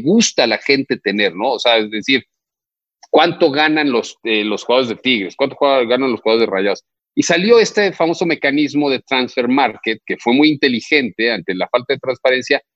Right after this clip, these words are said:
de poner una cotización o una valoración de futbolistas, ¿no? Que es, que es irreal, eso, eso es la verdad, es irreal, es una cuestión subjetiva totalmente.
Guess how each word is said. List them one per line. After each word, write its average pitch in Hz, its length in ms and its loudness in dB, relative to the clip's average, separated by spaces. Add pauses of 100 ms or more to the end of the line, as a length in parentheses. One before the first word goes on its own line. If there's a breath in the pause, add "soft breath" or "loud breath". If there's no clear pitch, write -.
(120)
de 120 80 4
poner 139 220 4
una 156 180 4
cotización 117 640 0
o 135 60 6
una 127 200 4
valoración 107 720 2 (300)
de 104 100 4
futbolistas, 107 720 0
¿no? 139 220 -2 (240)
Que 120 80 -2
es, 113 240 -6
que 175 80 2
es - 100 0
irreal, 214 500 2 (100)
eso, 123 200 -8
eso 143 240 -6
es 151 40 -6
la 147 100 -2
verdad, 151 380 0
es 117 140 -14
irreal, 131 360 0
es 120 160 -6
una 123 360 -2
cuestión 110 440 -2 (300)
subjetiva 117 720 2
totalmente. 95 560 -2